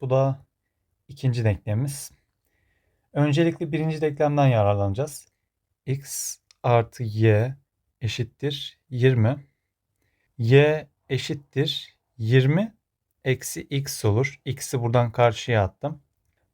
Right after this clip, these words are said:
Daha sonrasında şu ikinci denklemi kullanacağız. X çarpı y eşittir kırk dörttür ya.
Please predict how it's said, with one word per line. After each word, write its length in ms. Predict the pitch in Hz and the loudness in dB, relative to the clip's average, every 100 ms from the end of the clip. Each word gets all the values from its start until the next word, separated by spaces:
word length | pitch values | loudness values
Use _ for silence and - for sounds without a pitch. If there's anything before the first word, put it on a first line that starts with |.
| 123 | 4
Daha 180 | 156 | 4
sonrasında 680 | 170 180 156 147 143 147 226 _ _ _ | 4 -2 -4 -4 -6 -8 -10 _ _ _
şu 140 | - | -14
ikinci 340 | 139 151 147 | -8 -4 -2
denklemi 360 | 143 139 139 135 | 0 2 4 4
kullanacağız. 640 | 123 107 107 156 165 - _ _ _ _ - | 4 2 2 0 -6 -14 _ _ _ _ -10
X 520 | 175 - - - - _ _ | -10 -8 -10 -10 -12 _ _
çarpı 440 | - 120 107 - | 4 4 4 0
y 340 | 113 117 143 156 | -2 0 0 -2
eşittir 440 | 139 135 135 - | -8 -10 -12 -16
kırk 260 | 135 135 - | -12 -12 -2
dörttür 360 | 147 143 160 123 | 0 0 -6 -2
ya. 240 | 95 85 | -2 -4